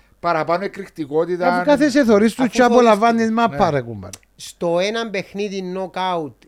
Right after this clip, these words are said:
Speaker 3: δηλαδή να μπεις τώρα να παίξουν τις δυο ομάδες, να καταλάβεις τη διαφορά. Σε μια αγωνιστική, τριάντα έξι μάτς, μπορεί αύριο τούτοι παίχτες να έχει τραυματισμούς,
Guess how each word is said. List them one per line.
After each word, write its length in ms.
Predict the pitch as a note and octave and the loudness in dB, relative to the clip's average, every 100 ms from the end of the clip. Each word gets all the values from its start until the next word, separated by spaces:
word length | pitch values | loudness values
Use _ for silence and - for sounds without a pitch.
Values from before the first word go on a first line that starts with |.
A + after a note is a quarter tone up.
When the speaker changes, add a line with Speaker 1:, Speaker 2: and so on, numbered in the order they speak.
| _ | _
Speaker 3:
δηλαδή 340 | C#3+ C#3+ E3 | -12 -10 -8
να 160 | F3 E3 | -8 -8
μπεις 240 | D#3+ F3+ | -10 -12
τώρα 220 | - E3+ | -10 -8
να 120 | F3 D#3+ | -8 -10
παίξουν 300 | F3 - F3+ | -14 -14 -14
τις 200 | E3 D3+ _ | -14 -16 _
δυο 120 | E3 | -10
ομάδες, 360 | D#3+ G#3+ G#3+ | -8 -8 -8
να 100 | G#3 | -8
καταλάβεις 360 | F3+ E3+ F3 F#3+ | -8 -8 -8 -10
τη 100 | G3 | -10
διαφορά. 460 | F#3 F#3 D3+ D3+ B2+ | -10 -10 -8 -10 -10
Σε 200 | - D3+ | -14 -14
μια 160 | E3+ G#3 | -12 -10
αγωνιστική, 480 | G3+ F#3+ F3 E3+ D#3+ | -8 -10 -12 -14 -12
τριάντα 440 | D#3+ E3 D#3+ D#3+ | -8 -6 -6 -6
έξι 340 | F#3 F#3+ - F#3 | -6 -8 -12 -8
μάτς, 340 | A3+ A#3+ - _ _ - | -8 -8 -14 _ _ -12
μπορεί 180 | G3 | -8
αύριο 280 | G3 G3 F#3+ | -6 -6 -8
τούτοι 200 | F#3 F3+ | -10 -10
παίχτες 580 | F3 F3+ - F3+ E3 B2 | -8 -10 -10 -8 -8 -8
να 80 | E3 | -12
έχει 140 | D3 | -14
τραυματισμούς, 840 | C#3 C3 B2+ B2 A#2 E3+ G3+ G3 | -14 -16 -14 -14 -12 -8 -6 -6